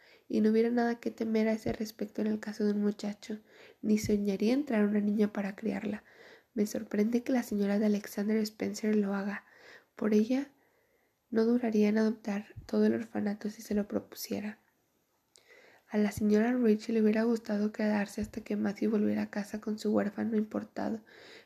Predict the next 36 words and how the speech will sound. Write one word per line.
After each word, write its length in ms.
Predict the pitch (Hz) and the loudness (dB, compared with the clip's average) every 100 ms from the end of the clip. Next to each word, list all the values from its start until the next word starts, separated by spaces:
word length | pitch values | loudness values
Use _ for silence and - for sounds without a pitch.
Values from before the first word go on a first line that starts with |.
| _ | _
pero 200 | 240 220 | -4 -2
reflexionando 840 | 220 214 220 214 220 220 220 247 | -2 0 -4 -2 -2 0 0 -2
que 140 | 247 254 | -4 -6
pasaría 680 | 262 262 220 208 214 240 - - - - _ _ | -6 -4 2 4 2 0 -8 -20 -20 -20 _ _
dos 300 | 247 233 240 | 0 2 2
buenas 360 | 254 254 247 247 | 0 0 0 0
horas 240 | 226 233 | -2 -2
hasta 220 | 247 220 | -6 -6
que 160 | 214 208 | -2 0
llegara, 540 | 208 202 202 214 - _ | 0 0 -2 -4 -10 _
decidió 460 | 214 214 214 220 226 | -2 0 2 2 4
ir 140 | 240 | 4
a 40 | 254 | 4
lo 120 | 254 | 4
de 160 | 233 | 4
Robertville 880 | 220 208 202 226 233 - 226 233 262 - | 4 4 2 0 -2 -2 -2 0 -2 -4
y 80 | 226 | -10
contarle 560 | - 214 226 202 208 | -2 -2 0 0 2
la 160 | 220 233 | 2 0
novedad. 480 | 233 202 208 220 240 _ - - - _ | 0 0 0 -4 -8 _ -20 -20 -20 _
Por 180 | - 214 | -4 -4
cierto 420 | - 214 214 226 | 0 0 0 -6
que 120 | 240 | -8
causaría 540 | - 214 208 208 202 208 | -6 -6 -4 -2 0 2
una 220 | 220 233 | 0 0
premisa 400 | 233 214 208 214 | 0 0 0 -2
sensación, 640 | 220 226 214 - 208 214 - - - _ _ | -4 -4 -6 -4 -4 -4 -12 -20 -20 _ _
y 80 | 240 | -2
a 60 | 220 | -2
la 100 | 214 | -2
señora 400 | 220 214 208 226 | -2 0 0 0
Rachel 540 | 226 220 214 - 247 | 4 6 6 0 0
le 120 | 226 | 2
gusta 260 | 208 202 - | 2 0 -2
enormemente 580 | 233 226 214 214 226 226 | -2 2 4 4 2 -2
provocarlas, 880 | 226 220 214 208 208 208 214 - | 0 0 0 -2 -4 -2 -6 -8